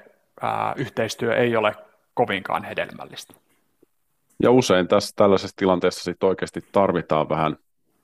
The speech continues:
Speaker 2: ulkopuolista ravistelua tai tukea siihen ajattelun kehittämiseen, jotta päästään tämmöisestä hyvin, tota, autoritäärisestä johtoryhmästä kohti, tota, demokraattisempaa kaikkien vahvuuksien hyödyntämistä. Ja seuraava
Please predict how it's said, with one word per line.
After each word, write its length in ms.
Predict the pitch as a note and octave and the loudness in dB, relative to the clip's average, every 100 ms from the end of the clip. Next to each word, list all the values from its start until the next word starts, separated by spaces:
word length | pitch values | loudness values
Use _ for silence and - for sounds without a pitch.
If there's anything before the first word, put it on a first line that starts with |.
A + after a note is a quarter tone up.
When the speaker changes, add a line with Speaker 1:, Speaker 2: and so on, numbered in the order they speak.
| _ - | _ 0
Speaker 2:
ulkopuolista 680 | G#2 G#2 - F#2 F2 - | 2 2 2 2 2 0
ravistelua 640 | F2 F2+ F2 - E2 D#2 D2+ | 0 0 -2 -4 -6 -4 -4
tai 260 | E2 D#2 - _ - | -4 -6 -8 _ -4
tukea 360 | G2 - E2 | -4 0 -2
siihen 220 | E2 D#2 D#2+ | -2 0 2
ajattelun 480 | E2 D#2+ - D2 | 2 2 -2 -2
kehittämiseen, 680 | - E2+ D#2+ - C#2 C#2+ C#2+ | 0 0 -2 -2 -6 -4 -2
jotta 220 | D2 - | -2 -4
päästään 560 | - F2+ D#2 - B1 B1+ - _ _ _ _ _ | -2 0 0 -2 -2 -4 -6 _ _ _ _ _
tämmöisestä 500 | E2+ D#2+ D2 C#2+ - | -2 -2 -4 -6 -8
hyvin, 380 | D2 D2 D2 - _ _ _ | -6 -4 -4 -8 _ _ _
tota, 200 | - - D#2 | -4 0 2
autoritäärisestä 1000 | G2+ G2 F2+ E2 D#2 D#2 - D#2+ - D2+ - _ _ _ | 0 2 0 2 0 0 -2 -4 -2 -4 -4 _ _ _
johtoryhmästä 800 | F#2 F2 D#2+ D#2 D2+ C#2 D2+ - - _ _ | 2 2 2 -2 -2 -4 -8 -8 -10 _ _
kohti, 320 | - D#2 - - | -2 -2 -2 -2
tota, 360 | D2 - C#2 - _ _ _ _ G#2+ | -2 0 -2 -4 _ _ _ _ 2
demokraattisempaa 960 | G2+ F#2 - E2 - C#2+ D#2+ C#2+ D2+ | 4 2 2 0 0 -2 -2 0 -2
kaikkien 480 | - F2+ E2 - D2 | 2 0 0 -4 0
vahvuuksien 520 | E2 D#2+ D#2 - E2+ | 0 0 -6 -6 -4
hyödyntämistä. 720 | G2 D2+ C#2 A#1+ C2 C2 - | 0 0 -2 -8 -10 -10 -8
Ja 200 | C2+ - - _ _ _ _ - | -4 -4 -6 _ _ _ _ 0
seuraava 600 | G#2+ F#2 F2+ F2 E2 | 4 4 4 4 0